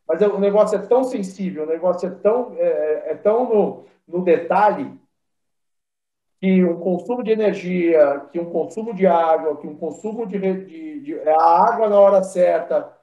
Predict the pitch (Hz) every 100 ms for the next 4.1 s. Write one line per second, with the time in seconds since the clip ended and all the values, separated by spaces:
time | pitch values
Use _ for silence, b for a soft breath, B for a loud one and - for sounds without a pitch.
0 | _ _ 180 254 269 254 247 269 262 247
1 | 196 214 233 240 220 262 254 233 226 196
2 | 214 170 170 131 - - 165 - 196 190
3 | 196 190 220 190 196 - - 139 165 196
4 | 196